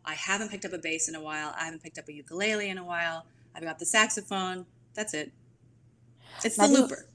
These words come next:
Speaker 1: It's, it's
Speaker 2: my
Speaker 1: the voice. The voice is the instrument I know how to play.
Speaker 2: You do.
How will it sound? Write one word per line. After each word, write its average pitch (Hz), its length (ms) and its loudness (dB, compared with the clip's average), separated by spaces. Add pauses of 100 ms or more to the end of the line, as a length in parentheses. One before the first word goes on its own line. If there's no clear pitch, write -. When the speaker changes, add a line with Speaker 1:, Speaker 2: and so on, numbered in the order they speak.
(160)
Speaker 1:
It's, 190 180 0
it's 247 100 8
Speaker 2:
my 262 160 12
Speaker 1:
the 240 100 6
voice. 208 260 6
The 202 120 2
voice 226 280 4
is 202 80 0
the 180 100 0
instrument 156 340 -6
I 139 60 -12
know 135 140 -12
how - 80 -20
to - 60 -20
play. - 200 -18 (140)
Speaker 2:
You 214 520 8
do. 160 500 12